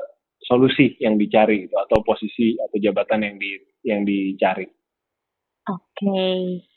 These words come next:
Speaker 2: Thank you banget nih, Ko, buat jawabannya, waktunya, ilmunya, bener-bener nggak kerasa sih, Ko, nih ngobrol bentar aja, tapi udah nyerap banget banyak ilmu yang kayak tadi sih yang aku bener-bener,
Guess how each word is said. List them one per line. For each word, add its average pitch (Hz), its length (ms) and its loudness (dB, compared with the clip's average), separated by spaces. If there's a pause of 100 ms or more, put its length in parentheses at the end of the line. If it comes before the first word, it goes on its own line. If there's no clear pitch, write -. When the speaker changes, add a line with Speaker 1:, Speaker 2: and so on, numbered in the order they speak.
(1160)
Speaker 2:
Thank 220 280 6
you 233 200 4
banget 220 360 6
nih, 262 120 4
Ko, 269 200 4
buat 214 400 8 (440)
jawabannya, 208 1200 6
waktunya, 220 600 6
ilmunya, 226 720 6
bener-bener 208 520 8
nggak 214 360 6
kerasa 277 320 4
sih, 339 80 4
Ko, 339 80 8
nih 349 160 6
ngobrol 226 480 8 (320)
bentar 220 400 8
aja, 233 360 6
tapi 320 200 8
udah 240 160 10
nyerap 233 400 8
banget 202 420 4
banyak 202 480 6 (600)
ilmu 226 480 8 (160)
yang 233 400 6 (240)
kayak 233 320 8
tadi 220 260 8
sih 294 140 8
yang 254 160 8
aku 226 240 6
bener-bener, 196 800 6